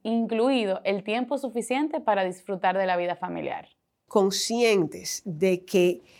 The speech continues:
Speaker 2: el bienestar nace del balance de estas cinco áreas, que las puedes ver en tu cuerpo, si pones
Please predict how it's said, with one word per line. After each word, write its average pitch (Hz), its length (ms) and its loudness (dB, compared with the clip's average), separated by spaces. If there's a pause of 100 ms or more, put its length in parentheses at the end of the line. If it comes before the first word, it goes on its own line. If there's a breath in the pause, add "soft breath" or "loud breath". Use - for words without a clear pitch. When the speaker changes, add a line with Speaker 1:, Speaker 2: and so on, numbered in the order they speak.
(240 soft breath)
Speaker 2:
el 196 200 4
bienestar 190 720 2
nace 165 640 0
del 180 280 2
balance 180 720 2
de 170 140 0
estas 190 240 -4
cinco 214 400 0
áreas, 277 400 2
que - 80 -2
las 185 100 0
puedes 208 240 2
ver 214 140 2
en 214 80 2
tu 196 120 -4
cuerpo, 269 380 4
si - 140 -4
pones 202 420 0